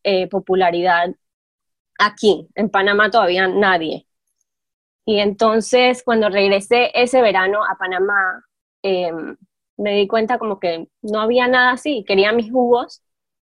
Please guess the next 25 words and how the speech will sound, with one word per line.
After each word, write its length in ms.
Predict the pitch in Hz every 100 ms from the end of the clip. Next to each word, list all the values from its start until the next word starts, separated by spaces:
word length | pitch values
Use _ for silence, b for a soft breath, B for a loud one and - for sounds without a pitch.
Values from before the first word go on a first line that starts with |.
| _ -
y 100 | 226
los 140 | 220
empecé 300 | 208 202 196
a 40 | 220
hacer 180 | 240 240
desde 240 | 247 202
casa, 640 | 214 214 214 220 202 277 277
se 80 | 196
los 100 | 202
empecé 320 | 170 175 185 175
a 40 |
dar 140 | 175 180
a 40 |
mi 120 | 175 175
familia, 760 | 214 302 311 269 247 233 226
a 40 | 208
mis 140 | 208
amigas, 720 | 190 247 285 240 214 226 - _ _ _ - -
y 120 | 226
se 140 | 208 214
empezó, 720 | 208 202 196 - 226 220 226
pues, 200 | 226 233
a 60 | 240
volver 340 | 208 185 185
algo 500 | 196 196 196 202 -